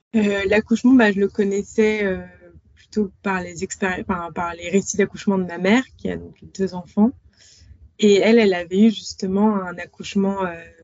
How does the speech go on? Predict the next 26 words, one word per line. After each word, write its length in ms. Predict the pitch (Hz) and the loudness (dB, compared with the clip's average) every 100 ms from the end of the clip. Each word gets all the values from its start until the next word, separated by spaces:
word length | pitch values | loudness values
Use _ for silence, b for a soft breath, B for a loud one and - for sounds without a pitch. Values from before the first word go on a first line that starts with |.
| - - | -20 -12
fi-, 200 | 180 - | -12 -10
enfin, 180 | - 175 | -6 -6
des 160 | 170 180 | -4 -10
accouchements 380 | - - 202 | -10 -2 -2
sans 160 | - 208 | 0 2
péridurale. 580 | 208 190 165 175 185 240 _ _ _ _ b b b _ _ _ - | 2 0 -4 -2 2 0 _ _ _ _ b b b _ _ _ -4
Donc, 180 | 196 - | -4 -4
c'est 120 | 190 | -4
vrai 80 | 208 | -4
que 80 | |
c'était 180 | - 180 | -6 -10
ça 240 | - 202 185 | -4 -2 -2
que 100 | 175 | -4
je, 100 | 180 170 170 170 | -12 -16 -20 -12
je 140 | 180 | -12
connaissais 420 | - 190 185 208 | 0 0 0 -2
surtout, 520 | 202 - - - 208 | -4 -10 -14 -4 -2
euh, 140 | 196 175 - - 180 _ _ - _ _ _ - | 0 -4 -10 -20 -20 _ _ -20 _ _ _ -6
via, 220 | 190 175 - - | -6 -4 -10 -4
via 100 | 196 | -2
son, 180 | 190 196 | -2 -2
via 160 | 196 196 | 0 0
ses 120 | 196 | 0
récits 300 | 190 - 190 | -2 -2 -4
à 80 | 175 | -4
elle. 140 | 170 | -8